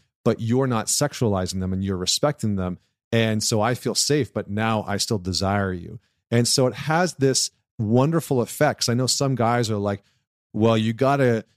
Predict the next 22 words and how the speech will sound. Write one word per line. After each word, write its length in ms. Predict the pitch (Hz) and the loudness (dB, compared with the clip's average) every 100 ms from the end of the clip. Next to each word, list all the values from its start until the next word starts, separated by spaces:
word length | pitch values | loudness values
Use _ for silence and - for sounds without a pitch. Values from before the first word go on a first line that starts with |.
| _ | _
you 100 | 123 | 2
know, 100 | 117 | 2
you 80 | 117 | 2
gotta 140 | 143 | 0
keep 240 | 127 135 120 | 0 -2 0
a 40 | |
little 220 | 113 123 | 2 2
bit 100 | 113 | 2
of 100 | 107 | 0
tension 400 | - 127 127 123 | 0 -2 0 0
with 160 | 107 101 | 0 0
other 180 | 104 101 | 0 2
women 320 | 113 117 101 | 2 0 -2
so 160 | - | -2
that 240 | 101 104 95 | -2 -2 -2
your 420 | 98 110 113 110 - _ | 0 0 2 -2 -6 _
woman 440 | 117 117 113 113 110 | -6 0 2 2 2
knows, 360 | 110 113 110 | 4 4 2
blah, 100 | 113 | 0
blah, 320 | 107 104 104 | 0 2 0
blah, 280 | 98 113 | 0 -2
blah." 60 | 110 | -2